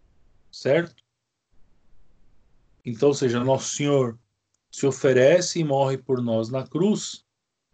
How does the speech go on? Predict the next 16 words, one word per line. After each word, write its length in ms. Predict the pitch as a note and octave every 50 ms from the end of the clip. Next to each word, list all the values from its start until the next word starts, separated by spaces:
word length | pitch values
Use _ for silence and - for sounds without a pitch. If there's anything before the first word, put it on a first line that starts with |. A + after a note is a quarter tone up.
| _ _ _ -
e 100 | C#3 C#3+
ainda 480 | C#3 D3+ E3+ F#3+ G3+ G3 G3+ F#3+ -
se 280 | C#3 - - - - F3
oferece 880 | F3+ F3+ - - F3 E3 D3+ C#3+ C3 C3+ C#3+ C#3 C#3+ - - - - _ _ _ _ _ _ _ _ _ _ _ -
a 120 | C3 B2 - _ _ _ -
cada 400 | - F3+ G#3 A3 G3+ G#3+ G#3 F3+
dia, 640 | C#3 B2+ B2 B2+ C3+ D3+ E3+ F#3 F#3+ G3+ G#3 G#3+ - _ -
a 100 | C#3 C3
cada 420 | - - E3+ F#3 F#3+ F3+ G3 F#3
vez 640 | E3+ C3+ B2 A#2+ B2+ C#3 D3+ E3 E3 - - - _ _ _ _ _ _ _ _ _ _
que 100 | - D#3
nós 340 | D3 C#3+ C#3+ D3 C#3+ - -
praticamos 800 | _ - D3+ D#3 D3 - - - C#3+ C#3 C#3+ D3 D3 C#3+ C#3 C#3+
um 140 | D3 C3+
ato 280 | B2+ B2+ B2+ - - -
bom. 340 | - - A#2+ A#2+ A#2 A#2